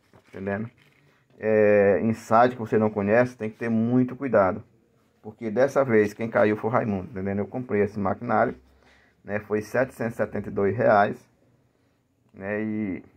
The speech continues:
não tem um, uma, um pingo de esperança, vamos dizer assim, de receber. Porque foi, foi golpe, né?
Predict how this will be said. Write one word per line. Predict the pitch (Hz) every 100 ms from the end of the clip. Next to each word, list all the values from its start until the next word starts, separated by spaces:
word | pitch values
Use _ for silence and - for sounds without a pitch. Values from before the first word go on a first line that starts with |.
| _ _ _ _
não | - 117 147
tem | - 123
um, | 120 110 101 - - -
uma, | 113 113 -
um | 120
pingo | - 160 170
de |
esperança, | 165 - 127 123 127
vamos | 131 127
dizer | 120
assim, | 117 117
de | 123
receber. | 135 135 180 123 - - _ _ _ _ _ _ _ _ _
Porque | - 107 110 113 117 -
foi, | 117 123 131 123 _
foi | 123
golpe, | 127 107 - - _ _ _ _ _ _ _ _ _
né? | - 92 120